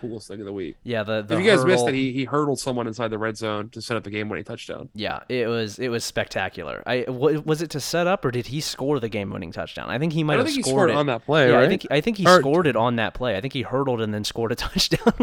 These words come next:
Speaker 2: which is fucking crazy.
Speaker 1: Unreal.
Speaker 2: Uh, it's, uh,
Speaker 1: What a
Speaker 2: yeah,
Speaker 1: talent. Yeah.
Speaker 2: awesome, awesome highlight. Um, good for Coastal Carolina to, uh, to win the game in what would have been a, a really, really bad loss, but they just keep doing this. They, they,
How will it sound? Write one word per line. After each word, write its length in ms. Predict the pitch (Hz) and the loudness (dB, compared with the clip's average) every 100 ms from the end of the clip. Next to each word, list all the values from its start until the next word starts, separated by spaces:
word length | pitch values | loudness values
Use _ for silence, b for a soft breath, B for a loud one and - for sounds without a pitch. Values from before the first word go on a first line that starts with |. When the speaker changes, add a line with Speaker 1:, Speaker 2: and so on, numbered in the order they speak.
| - | -2
Speaker 2:
which 200 | 226 - | -2 2
is 220 | 226 - - | 0 0 -14
fucking 420 | 170 196 185 165 | -4 -2 0 -2
crazy. 540 | 156 160 147 135 110 - B B B B B | -2 -2 -2 -4 -10 -12 B B B B B
Speaker 1:
Unreal. 640 | - 135 120 67 73 69 120 - | -6 -4 -4 -6 -6 -8 -12 -10
Speaker 2:
Uh, 260 | 101 98 104 | -4 -2 0
it's, 260 | 127 123 127 | 0 -2 0
uh, 140 | 117 | 0
Speaker 1:
What 100 | 101 | 2
a 40 | 92 | 2
Speaker 2:
yeah, 60 | |
Speaker 1:
talent. 420 | 92 127 123 120 - | 0 -2 -4 -8 -4
Yeah. 60 | 123 | 2
Speaker 2:
awesome, 420 | 123 123 117 110 | 2 2 -2 -2
awesome 340 | 113 113 110 101 | -2 -2 -2 -4
highlight. 540 | 101 98 95 92 - | -4 -2 -4 -4 -6
Um, 480 | 95 92 92 90 85 113 | -6 -6 -6 -8 -12 -10
good 160 | 107 104 | -8 -6
for 120 | 110 | -8
Coastal 300 | - 98 - | -6 -6 -8
Carolina 460 | - 92 92 90 87 | -8 -6 -6 -8 -10
to, 480 | - 92 92 90 87 | -12 -10 -10 -10 -10
uh, 180 | 87 | -10
to 160 | - 95 | -10 -10
win 180 | 95 92 | -8 -8
the 80 | 92 | -8
game 300 | 95 92 92 | -8 -8 -10
in 160 | 98 95 | -10 -8
what 120 | 101 | -8
would 100 | 101 | -10
have 80 | 92 | -10
been 120 | 95 | -10
a, 180 | 92 95 | -10 -10
a 160 | 101 98 | -10 -10
really, 380 | 131 175 113 101 | -2 -2 -2 -4
really 260 | 98 95 | -6 -6
bad 300 | 98 82 - | -8 -10 -10
loss, 260 | - - - | -10 -12 -12
but 260 | 95 95 | -10 -8
they 160 | 92 98 | -6 -6
just 240 | 95 120 | -6 -6
keep 160 | - 165 | -4 -2
doing 200 | 220 220 | 0 2
this. 260 | 139 - - | 0 -4 -8
They, 180 | 107 98 | -8 -6
they, 360 | 95 101 98 | -6 -6 -6